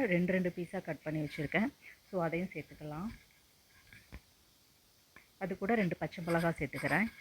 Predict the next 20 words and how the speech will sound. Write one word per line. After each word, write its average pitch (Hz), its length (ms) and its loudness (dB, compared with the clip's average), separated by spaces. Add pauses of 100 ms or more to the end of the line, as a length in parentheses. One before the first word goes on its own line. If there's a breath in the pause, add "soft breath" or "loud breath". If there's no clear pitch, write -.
(2250)
இது 185 120 -4
காரத்துக்கு 202 460 4
வந்து 190 200 2
உங்களுக்கு 175 300 2
வேணும்னா 190 280 2
சேர்த்துக்கோங்க, 175 540 -4 (140)
இல்லைன்னா 175 320 0
வேண்டாம். 160 340 -2
இது 175 120 -4
நான் 165 140 -4
இப்போ 165 180 -6
சேர்த்துருக்கேன். 156 460 -2
அடுத்து 165 220 -4
கொஞ்சம் 170 200 -2
கருவேப்பிலை 160 520 4 (1200)
சேர்த்து 196 360 2
நல்லா 160 180 8
மிக்ஸ் - 280 0
பண்ணி 160 180 2
விட்டுறலாம். 147 460 2